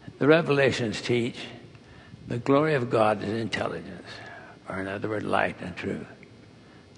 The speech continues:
Light and truth forsake the evil one. We are commanded to bring up our children in light and truth. If we explore and understand the things of the Spirit,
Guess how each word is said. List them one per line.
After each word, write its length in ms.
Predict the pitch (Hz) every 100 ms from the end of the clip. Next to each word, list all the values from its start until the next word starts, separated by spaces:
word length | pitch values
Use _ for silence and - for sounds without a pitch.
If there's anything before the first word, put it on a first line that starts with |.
| -
Light 400 | 98 101 113 117
and 160 | 135 113
truth 300 | 135 135 98
forsake 500 | 107 107 104 113 110
the 120 | 113 -
evil 260 | 117 98
one. 220 | 80 - - - - - - - - - - -
We 200 | 110 123
are 160 | 120 110
commanded 800 | - - 117 113 104 98 98 104
to 60 | -
bring 280 | 107 123
up 160 | 113 -
our 140 | 110
children 460 | 101 - 98 90 87
in 240 | 92 82
light 280 | 90 - -
and 180 | - 92
truth. 340 | - - - - - - - - - - - - - - - - - - - - - - - - -
If 240 | 165 135
we 140 | 170 170
explore 760 | 170 - - 131 127 127 123
and 220 | 131 110
understand 680 | 117 120 120 - 123 113 113
the 80 | 117
things 360 | 113 113 110
of 100 | 113
the 100 | 120
Spirit, 520 | - - 95 90 90